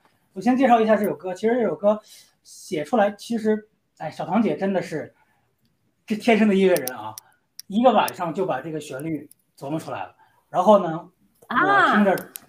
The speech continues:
Speaker 2: 天哪。
Speaker 1: 这个，我配这个，呃，也不是一个晚上，几个晚上啊，反正时间不是特别长。然后呢，这个，因为我们之前是不知道要有主题歌的，只是，哎，说要不要写个主题歌啊，没有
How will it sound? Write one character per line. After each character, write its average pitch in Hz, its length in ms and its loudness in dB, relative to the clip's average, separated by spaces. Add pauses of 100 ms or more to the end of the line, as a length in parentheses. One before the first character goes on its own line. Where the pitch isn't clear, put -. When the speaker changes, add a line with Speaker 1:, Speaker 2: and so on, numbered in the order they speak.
(340)
Speaker 2:
天 240 220 -2
哪。 185 200 2
Speaker 1:
这 175 80 2
个， 160 100 -2 (960)
我 185 120 -8
配 262 260 4
这 214 140 2
个， 175 220 -4
呃， 185 100 -8
也 165 140 -6
不 185 80 0
是 254 80 2
一 233 60 2
个 254 60 2
晚 123 160 2
上， 120 140 -8
几 123 120 -12
个 160 60 2
晚 - 160 2
上 117 100 -14
啊， 113 240 -16
反 151 120 -10
正 185 80 -2
时 180 140 -8
间 196 180 0
不 185 100 -2
是 185 120 0
特 - 160 -2
别 165 120 -4
长。 - 300 -10 (420)
然 190 140 2
后 247 140 6
呢， 185 280 0 (380)
这 214 140 -6
个， 185 160 -6
因 262 120 -2
为 285 80 -2
我 - 140 -4
们 151 80 -10
之 247 120 -4
前 240 180 -2
是 254 60 -4
不 302 220 -6
知 180 200 -6
道 160 260 0
要 151 420 -6 (300)
有 151 160 -8
主 165 120 -10
题 127 140 -16
歌 151 160 -8
的， 135 100 -10
只 135 140 -20
是， 233 300 -2 (500)
哎， 214 260 0
说 240 300 2 (180)
要 254 160 2
不 208 80 -2
要 233 140 2
写 175 200 -6
个 202 80 -6
主 190 100 -6
题 165 100 -10
歌 208 120 0
啊， 196 340 0
没 190 280 -8
有 165 360 -6